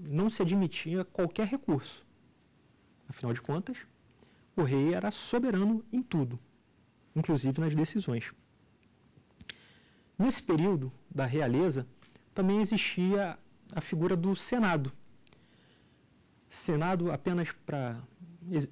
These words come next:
esclarecer um pouco a origem dessa palavra, Senado deriva de senatus, que é uma palavra que, por sua vez, se deriva, é, é, é um,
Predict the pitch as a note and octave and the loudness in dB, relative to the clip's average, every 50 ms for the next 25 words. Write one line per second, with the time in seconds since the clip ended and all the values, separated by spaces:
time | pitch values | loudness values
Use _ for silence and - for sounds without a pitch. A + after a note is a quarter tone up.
0 | - - - - - C4+ C4 A3 F#3 - G3+ F3 D#3 - - D#3+ D#3 - - C#3+ | -12 -14 -14 -8 -4 -2 -2 -2 -2 -2 -2 -4 -2 -2 -2 -4 -4 -2 -4 -6
1 | B2 A#2 - - - D3+ C#3 C3+ C3 C3+ D#3 D#3+ C3 C3+ B2+ C3+ C3 - C#3+ - | -6 -6 -8 -12 -8 -4 -2 0 0 0 0 0 0 -2 -2 -2 -4 -6 -8 -6
2 | - C#3+ C3 C#3+ F3 G3 D#3 C#3 D3 C3+ - - - - - - - _ _ _ | -6 -4 -2 -2 -2 -2 -2 -2 -4 -6 -8 -12 -20 -20 -20 -20 -20 _ _ _
3 | - - - F3 D#3 D#3+ F3 F#3 F#3 E3+ F#3 F3 D3+ D#3 C3+ C#3+ C3+ - - - | -8 -6 -4 -4 -2 -2 -2 -2 0 0 0 0 0 0 0 -2 -4 -4 -6 -4
4 | - G3+ F#3 E3 D#3 F3 - - - A#3+ A3+ - - - - - _ _ _ _ | -2 -2 -2 -2 -2 -4 -6 -4 -4 -4 -4 -4 -6 -12 -16 -20 _ _ _ _
5 | _ - - - - _ _ _ _ - - D3+ D3 D3 C#3+ C3+ C#3 D3 D#3 D#3 | _ -20 -20 -20 -20 _ _ _ _ -8 -4 -2 0 0 0 0 0 0 -2 -2
6 | D3+ - D#3 C3+ C3+ C3+ C#3 C3+ B2+ C3 C3 B2+ A#2+ A#2+ - - - - - _ | -4 -4 -4 -2 -2 -2 -2 -4 -4 -4 -4 -4 -4 -6 -10 -14 -20 -20 -20 _
7 | _ _ _ _ _ _ - - - - - _ _ _ _ - C3 - - - | _ _ _ _ _ _ -10 -10 -10 -10 -16 _ _ _ _ -10 -10 -8 -4 -4
8 | D3+ B2+ B2+ C3 C3 A#2+ - - D3+ C3+ C#3 C#3 B2+ C3 C3 A#2+ A#2+ B2 A#2+ - | -2 -2 0 0 -2 -2 -2 -4 -4 -2 0 0 0 0 -2 -2 -2 -6 -8 -8
9 | - _ _ _ _ _ - _ - A#2 G#2 - _ _ - - D3 B2+ - B2 | -12 _ _ _ _ _ -12 _ -8 -8 -8 -10 _ _ -20 -18 -16 -14 -10 -8
10 | A#2 A2+ A2 A2+ - B2 B2+ B2+ A#2 A2+ A2 | -8 -8 -8 -8 -6 -6 -6 -4 -6 -6 -8